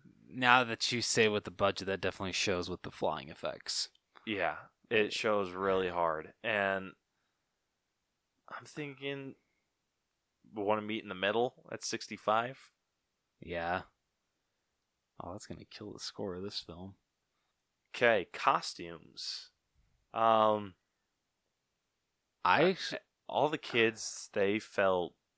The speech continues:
Speaker 1: Yeah.
Speaker 2: okay. You, there was, it was a, it was very obvious they were going with color schemes with the kids.
Speaker 1: Yeah, it was. I didn't think about that until the ending.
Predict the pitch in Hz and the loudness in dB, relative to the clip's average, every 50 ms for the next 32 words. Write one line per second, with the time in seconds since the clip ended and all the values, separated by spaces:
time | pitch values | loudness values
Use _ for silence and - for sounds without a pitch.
0 | _ _ - 104 98 104 120 117 104 101 98 - 101 92 90 92 98 101 - _ | _ _ -4 -2 0 2 4 4 2 0 -2 0 0 2 2 2 0 -2 -8 _
1 | _ _ _ _ _ _ _ - - 131 131 131 131 131 131 120 - _ _ _ | _ _ _ _ _ _ _ -8 -4 -2 0 2 2 2 0 -2 -6 _ _ _
2 | _ _ _ _ _ _ _ _ _ - - 123 143 131 123 113 110 117 123 127 | _ _ _ _ _ _ _ _ _ -8 -2 2 4 4 4 6 6 8 8 6
3 | 120 139 - - 127 120 113 113 107 107 98 87 87 90 - _ - 127 117 107 | 6 2 -4 -4 -2 0 0 0 0 -2 -4 -6 -8 -20 -16 _ -8 -6 -6 -6
4 | 98 95 87 87 90 107 110 117 123 123 117 113 107 98 95 90 90 87 82 85 | -8 -10 -12 -4 0 2 4 6 6 6 6 6 6 8 10 10 10 10 8 4
5 | 85 80 - - - 90 87 85 90 87 90 85 85 85 82 82 82 82 - - | -2 -2 -2 -4 -2 -2 0 0 0 0 -2 -2 -2 -4 -4 -4 -4 -4 -4 -4
6 | - 95 87 82 80 78 71 78 78 - - - _ _ - - - - - 90 | -2 0 0 0 0 -2 -4 -6 -8 -12 -16 -20 _ _ -14 -12 -10 -10 -8 -10
7 | 80 76 78 80 - - - 90 85 - _ _ - 92 87 - - 73 73 76 | -10 -12 -12 -16 -18 -14 -12 -12 -12 -12 _ _ -14 -14 -14 -12 -10 -10 -10 -12
8 | - - - - _ _ _ _ _ _ _ _ _ _ _ _ _ _ _ _ | -12 -16 -18 -18 _ _ _ _ _ _ _ _ _ _ _ _ _ _ _ _
9 | _ _ _ _ _ _ _ _ _ _ - - _ _ _ _ _ _ _ _ | _ _ _ _ _ _ _ _ _ _ -20 -20 _ _ _ _ _ _ _ _
10 | _ _ _ _ _ - - 120 113 110 110 107 107 107 107 107 107 107 104 104 | _ _ _ _ _ -20 -20 -16 -6 -2 2 4 6 8 10 10 10 10 10 10
11 | 107 107 104 104 107 104 101 101 98 98 101 - - 104 107 123 135 143 156 147 | 8 6 4 0 -6 -6 -2 -2 0 0 -2 2 6 8 8 8 8 4 2 2
12 | 139 - - 135 135 123 147 135 127 135 131 135 - 143 123 113 110 - - - | 0 -4 -4 -4 -4 -2 2 6 8 8 8 8 8 6 4 4 0 -6 -4 -2
13 | 120 110 101 107 95 92 101 98 92 90 85 76 76 80 | -2 -2 -2 -4 -4 -4 -4 -4 -2 -2 -4 -4 -6 -8